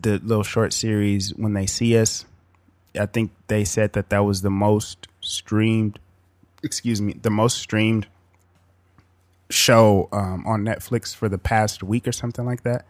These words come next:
So that's definitely a, a, a step in the right direction for Netflix to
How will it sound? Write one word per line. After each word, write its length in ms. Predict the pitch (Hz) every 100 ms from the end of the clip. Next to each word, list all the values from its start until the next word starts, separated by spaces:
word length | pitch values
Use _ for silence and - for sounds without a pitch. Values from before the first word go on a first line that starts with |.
| _ _ - _ -
So 540 | - 110 104 95 87 - _ _ _ _ _ -
that's 260 | 117 110
definitely 800 | 104 117 120 117 107 90 107 104
a, 120 | 95
a, 680 | 95 - - 95 92 92 104
a 20 |
step 320 | 104 107 104
in 80 | 104
the 80 | 92
right 200 | 98 98
direction 420 | 101 101 98 104
for 140 | - 87
Netflix 520 | 95 - 95 87 -
to 220 | 87 87